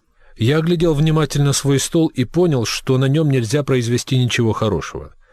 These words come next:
Только что-нибудь жалкое, убогое, хоть и с добрыми намерениями. Полночь, горящая лампочка, тишина в квартире, темень снаружи. Но последние моменты бодрствования дают мне право писать, даже если это будет убогая писанина.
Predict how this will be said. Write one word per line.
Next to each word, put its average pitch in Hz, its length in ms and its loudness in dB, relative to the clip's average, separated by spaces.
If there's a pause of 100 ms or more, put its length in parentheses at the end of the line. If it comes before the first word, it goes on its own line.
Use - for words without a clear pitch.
(240)
Только 131 320 0
что-нибудь 123 400 0
жалкое, 131 480 0
убогое, 113 580 0
хоть - 260 -4
и 120 100 -6
с 107 80 -2
добрыми 101 380 0
намерениями. 85 720 -2 (220)
Полночь, 160 520 0
горящая 123 580 0
лампочка, 139 560 -2
тишина 123 440 0
в - 80 -8
квартире, 139 680 -2
темень 131 420 -2
снаружи. 127 680 0 (580)
Но 131 100 2
последние 156 460 0
моменты 143 420 0
бодрствования 123 680 0
дают 120 280 0
мне 113 180 0
право 120 300 0
писать, 104 600 -4
даже 104 300 0
если 107 300 0
это 104 140 -2
будет 107 280 -2
убогая 95 420 0
писанина. 82 640 -2